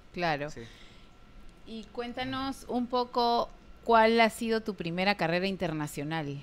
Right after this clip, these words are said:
Speaker 2: Mm. Sí, m-, mi primera carrera internacional fue, eh, el año pasado,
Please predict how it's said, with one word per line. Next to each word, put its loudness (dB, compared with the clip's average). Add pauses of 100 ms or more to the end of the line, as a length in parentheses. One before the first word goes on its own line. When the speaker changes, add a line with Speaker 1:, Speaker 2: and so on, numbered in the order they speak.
(520)
Speaker 2:
Mm. -14 (1200)
Sí, -6 (140)
m-, -8
mi 0
primera 0
carrera 0
internacional -4
fue, -2
eh, -10
el -6
año -2
pasado, -4